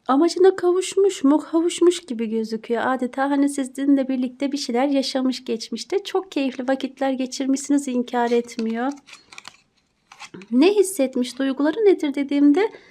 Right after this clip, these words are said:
bu kişi aslında korkularıyla yüzleşmeye çalışmış.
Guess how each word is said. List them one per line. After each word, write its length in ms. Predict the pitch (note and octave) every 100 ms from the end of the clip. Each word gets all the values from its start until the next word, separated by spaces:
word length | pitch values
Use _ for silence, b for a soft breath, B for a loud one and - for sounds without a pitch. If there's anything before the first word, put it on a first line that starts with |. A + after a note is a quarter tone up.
| B B _ F4+
bu 100 | F4+
kişi 380 | F#4 - F#4 F4+
aslında 560 | E4 F4 - D#4+ D#4 E4+
korkularıyla 720 | - E4 D#4 D4+ C#4+ C#4 B3+
yüzleşmeye 640 | B3 G#3+ - G#3+ - A3 G#3+
çalışmış. 640 | - G#3+ - G#3+ G#3+ -